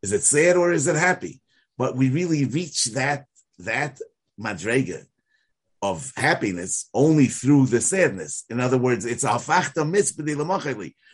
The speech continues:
When you're touched by the histalkus of the tzaddik, that's when it has the impact on you to turn your Torah into masmeros netuim. But if you're not,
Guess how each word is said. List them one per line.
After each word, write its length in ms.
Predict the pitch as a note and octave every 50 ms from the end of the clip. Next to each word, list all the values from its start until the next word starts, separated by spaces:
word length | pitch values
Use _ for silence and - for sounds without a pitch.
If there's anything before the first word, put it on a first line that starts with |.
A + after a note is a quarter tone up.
| _ _
When 220 | - B2+ D3 D3+ C#3+
you're 140 | C#3 C3+
touched 520 | C3 C3+ - G3 A3 G#3+ - - - - C3+
by 240 | C#3+ C3+ C3+ C3 B2+
the 120 | A#2 B2+
histalkus 720 | A2+ A2+ G#2+ - - - C3 B2+ B2+ C3 C3 A#2+ - C3+
of 100 | B2 G#2
the 120 | A#2 B2
tzaddik, 460 | - - C#3 A#2 B2 B2+ C#3+ D#3 - _ _ _ _ _ _ _ _ _
that's 320 | - D3 D#3 F3 E3+ - D3
when 200 | D#3 F3 D#3+ D#3
it 120 | D3+ C#3
has 340 | B2+ C#3 D#3 D3+ D3+ C3 A2
the 180 | C3+ C#3+ B2 F3
impact 480 | F#3 E3+ C3+ D#3 C#3+ C3+ B2+ - - _ _ _ _ _ _ _ _
on 220 | - A#2+ C3 C3 C3
you 380 | D3 G3+ G3+ D#3+ C#3 C3+ C3+ - _ _ _ _ _
to 100 | D3+ C#3+
turn 440 | C3+ - D3+ F#3 F#3+ F#3 F3+ F3 E3+
your 220 | D3+ D#3+ E3 D3+
Torah 460 | C3+ C#3 D3 F3 F#3 F#3+ F3+ E3 D3+ -
into 220 | D3 D#3 C#3 C#3+ C#3
masmeros 800 | C#3+ D#3+ E3 F3 D#3+ - - E3+ E3+ D#3+ E3 D#3+ D3+ C3+ - F3
netuim. 500 | E3+ D3+ C3 - G3 A#3 A3 F3 D3+ D3
But 140 | D3+ D3+ D#3
if 140 | C#3+ C3+
you're 140 | D#3+ D#3+ D#3+
not, 320 | E3 G3 A3+ A#3+ G#3+ C3+